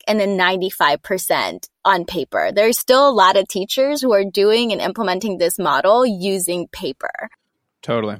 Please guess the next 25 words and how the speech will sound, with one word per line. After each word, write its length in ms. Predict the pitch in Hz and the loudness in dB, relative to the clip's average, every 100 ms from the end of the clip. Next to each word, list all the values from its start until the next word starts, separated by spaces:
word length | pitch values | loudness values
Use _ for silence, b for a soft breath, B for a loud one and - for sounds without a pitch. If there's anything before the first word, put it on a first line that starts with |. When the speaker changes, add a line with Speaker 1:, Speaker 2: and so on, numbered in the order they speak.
| _ _ _ | _ _ _
Speaker 2:
You 120 | 127 | -2
know, 200 | 131 120 - | 0 0 -4
so 160 | - 151 | -6 -2
first 280 | - 214 151 | 0 0 0
of 120 | 117 | 0
all, 360 | 110 104 - - | 2 0 -4 -8
the 80 | 135 | -2
whole 160 | 180 | 0
idea 340 | 185 123 117 107 | 2 0 0 -2
of 80 | |
tech 240 | - 107 - | -2 -6 -4
access 480 | 110 104 - 104 - | -6 -6 -4 -6 -6
and 80 | |
equity 360 | 98 101 107 98 | -10 -8 -6 -6
is 120 | 95 - | -8 -12
a 80 | |
big 180 | 104 107 | -6 -6
one. 280 | 98 98 104 _ | -6 -8 -12 _
And, 300 | 117 107 101 - | -10 -8 -8 -8
you 80 | 113 | -8
know, 200 | 95 - _ _ | -8 -12 _ _
there's 160 | - 120 | -10 -6
only 440 | 123 117 104 98 _ _ _ _ _ | -4 -2 -4 -8 _ _ _ _ _
so 340 | - - 113 107 | -12 -4 -2 0
much 380 | 104 - - | -2 -4 -12